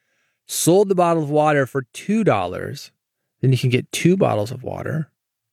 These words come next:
Maybe he sells those for four dollars. You see the concept. And he did this for thirty days, starting in Los Angeles, Venice Beach, eventually moving elsewhere, using only the things that he had traded up from that penny. And you can say, "Well, not really,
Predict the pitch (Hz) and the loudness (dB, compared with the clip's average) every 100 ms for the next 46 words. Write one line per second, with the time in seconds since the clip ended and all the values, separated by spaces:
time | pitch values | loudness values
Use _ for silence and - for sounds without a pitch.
0 | _ _ _ _ - 135 117 139 117 135 | _ _ _ _ -2 0 2 2 4 4
1 | 139 - 113 - 147 147 107 90 90 98 | 2 0 -10 -4 2 2 2 -2 -4 0
2 | 147 - 139 127 123 120 - 113 - _ | 0 2 2 0 -2 -4 -4 -8 -8 _
3 | _ _ - _ _ _ _ _ _ 143 | _ _ -20 _ _ _ _ _ _ 2
4 | 147 180 185 - 147 160 143 123 110 - | 4 4 2 -2 0 2 2 -2 -6 -8
5 | - 143 147 147 147 147 139 127 127 131 | 0 2 2 2 2 2 0 0 0 -2
6 | - 127 139 139 135 127 - - _ _ | -4 0 0 0 0 -2 -4 -16 _ _
7 | _ _ 123 151 139 139 139 131 147 151 | _ _ 0 2 4 4 4 4 2 2
8 | 156 156 151 _ _ - 143 139 135 143 | 2 2 2 _ _ -2 2 2 2 4
9 | 151 147 135 135 127 113 123 117 - 131 | 4 2 0 0 0 -2 -4 -2 0 2
10 | 127 123 - 113 110 107 - 131 - 147 | 4 2 -2 -6 -6 -6 -6 -6 -8 -12
11 | _ _ _ - _ - 165 156 160 151 | _ _ _ -20 _ 0 2 4 2 4
12 | 139 135 175 202 196 190 180 170 _ _ | 2 0 -4 0 4 4 2 -2 _ _
13 | _ 151 165 175 160 139 151 147 107 95 | _ 0 2 4 2 0 2 2 0 -10
14 | 139 | -16